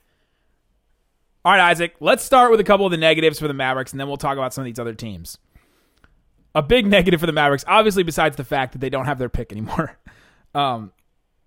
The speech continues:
they're gonna have to play Zion three or four times a year, depending on the year.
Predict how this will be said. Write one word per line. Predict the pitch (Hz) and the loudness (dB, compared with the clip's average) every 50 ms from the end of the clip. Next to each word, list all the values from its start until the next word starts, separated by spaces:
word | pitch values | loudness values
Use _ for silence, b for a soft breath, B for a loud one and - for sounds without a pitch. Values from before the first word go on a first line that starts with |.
| _ _ _ _ - | _ _ _ _ -18
they're | 139 135 180 214 233 | -8 -2 0 0 2
gonna | 233 226 208 | 2 2 2
have | 202 190 185 | 2 0 -4
to | 180 | -6
play | - - 165 143 | -4 -2 -2 -2
Zion | 135 117 135 139 139 131 123 113 107 101 98 90 _ _ _ _ _ _ _ _ | -2 -2 -2 -2 0 0 -2 -4 -8 -10 -14 -18 _ _ _ _ _ _ _ _
three | - 170 165 160 | -6 -4 -4 -4
or | 147 | -4
four | - 156 147 131 | -4 -4 -4 -4
times | - 147 139 127 123 123 120 | -2 -4 -4 -4 -6 -10 -12
a | 120 | -14
year, | 113 113 113 110 95 92 - _ _ | -12 -12 -12 -12 -12 -14 -16 _ _
depending | - 208 - 117 117 113 104 | -14 -12 -12 -12 -12 -12 -14
on | 104 104 104 98 110 - | -14 -16 -16 -16 -18 -16
the | 110 | -16
year. | 107 101 98 95 90 85 | -16 -14 -16 -18 -18 -20